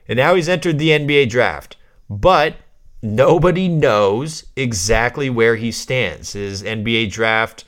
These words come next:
buzz has been very, very quiet, much like Joel Ayayi. So let's break down why that is, and we're gonna start with his strengths.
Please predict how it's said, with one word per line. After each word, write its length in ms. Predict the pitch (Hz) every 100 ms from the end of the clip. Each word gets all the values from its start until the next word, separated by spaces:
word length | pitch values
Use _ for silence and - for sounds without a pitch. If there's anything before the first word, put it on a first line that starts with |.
| - - _
buzz 520 | 101 123 139 127 117
has 140 | 120 101
been 200 | 117 104
very, 300 | 120 127 120
very 240 | 117 110
quiet, 440 | - 143 139 120
much 280 | 107 120 -
like 200 | 120 107
Joel 300 | - 117 113
Ayayi. 300 | 110 101 -
So 400 | - - 165 95 - - -
let's 360 | 110 160 208
break 320 | - 240 240
down 440 | - 123 101 101 127 - - -
why 340 | 95 117 170
that 240 | 170 127 95
is, 380 | 85 92 107 - - _
and 120 | - 120
we're 80 |
gonna 160 | 135 139
start 480 | - - 165 196 202
with 360 | 151 147 147
his 200 | 123 123
strengths. 720 | - - 135 95 60 - -